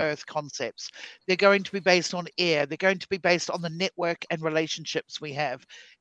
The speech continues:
our community, you know, and we've already seen this. We see it with peer review. We see it with how many likes on Facebook and how many followers one has on Instagram. This is, we're already there,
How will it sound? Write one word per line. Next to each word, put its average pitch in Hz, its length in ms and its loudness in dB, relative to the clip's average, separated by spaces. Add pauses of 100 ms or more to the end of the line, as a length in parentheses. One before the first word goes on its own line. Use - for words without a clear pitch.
our 180 160 8
community, 180 880 -2
you 170 80 -2
know, 175 180 4 (120)
and 214 80 4
we've 262 200 2
already 277 260 4
seen 247 280 2
this. 139 260 -2 (300)
We 190 80 0
see 214 160 8
it 214 100 8
with 185 200 -6
peer 214 260 6
review. 175 500 0
We 170 140 -2
see 190 200 4
it 151 80 2
with 165 100 -2
how 180 160 4
many 180 140 -2
likes 175 360 4
on 165 140 -2
Facebook 160 640 0 (420)
and 180 160 4
how 170 200 8
many 170 380 0
followers 165 500 2 (100)
one 160 180 2
has 156 240 2
on 160 100 -2
Instagram. 147 640 -2
This 170 220 0
is, 196 80 -2
we're 190 240 4
already 202 340 2
there, 143 480 0